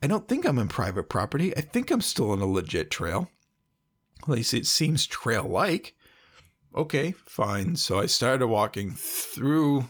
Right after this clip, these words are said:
like, you know, it's not, there's, like, wasn't even really the bush or anything like that, but I'm walking what looks like probably would have been, like, an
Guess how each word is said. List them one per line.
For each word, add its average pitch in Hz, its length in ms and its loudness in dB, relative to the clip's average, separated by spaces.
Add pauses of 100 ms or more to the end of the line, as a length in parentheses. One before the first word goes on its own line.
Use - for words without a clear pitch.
(140)
like, - 440 -8 (320)
you 175 120 -4
know, 95 260 -2
it's 95 220 -4
not, 139 180 2
there's, 135 240 0
like, 165 220 2
wasn't 113 220 0
even 107 100 2
really 101 100 4
the 85 140 -2
bush - 480 -2
or 90 80 0
anything 95 320 -2
like 85 160 -4
that, 95 280 0
but - 120 -2
I'm 95 100 -2
walking 110 520 0 (480)
what - 200 -2
looks 208 240 0
like 160 180 0
probably 147 300 0
would 120 160 2
have 104 100 -2
been, 101 200 0
like, 95 180 -2
an 90 80 -6